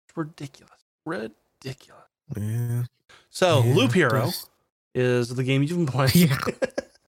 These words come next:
Speaker 2: Well, no, I did, I did
Speaker 1: Oh,
Speaker 2: move over to that
Speaker 1: yeah.
Speaker 2: and was talking about the,
Speaker 1: Well, I, I
Speaker 2: you
Speaker 1: just,
Speaker 2: know, the, like,
Speaker 1: I had, I
Speaker 2: computer
Speaker 1: had,
Speaker 2: stuff I've been,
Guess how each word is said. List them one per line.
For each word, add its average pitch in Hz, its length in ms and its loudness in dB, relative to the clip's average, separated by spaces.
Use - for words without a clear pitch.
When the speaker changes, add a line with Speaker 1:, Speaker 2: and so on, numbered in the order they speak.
Speaker 2:
Well, 294 140 2
no, 240 200 4
I 214 160 4
did, 196 220 2
I 180 140 4
did 170 180 0
Speaker 1:
Oh, 151 240 4
Speaker 2:
move 143 200 4
over 127 220 2
to 113 100 0
that 127 180 4
Speaker 1:
yeah. 127 80 4
Speaker 2:
and 110 100 -2
was 120 100 0
talking 120 320 0
about 120 320 -2
the, 123 140 -4
Speaker 1:
Well, 147 120 2
I, 151 80 4
I 160 160 4
Speaker 2:
you 127 60 4
Speaker 1:
just, 117 320 0
Speaker 2:
know, 131 80 0
the, 117 120 -4
like, 117 180 -4
Speaker 1:
I 160 100 0
had, 160 280 4
I 151 120 4
Speaker 2:
computer 135 180 4
Speaker 1:
had, 139 160 4
Speaker 2:
stuff 127 180 -2
I've 123 140 -4
been, 123 220 -2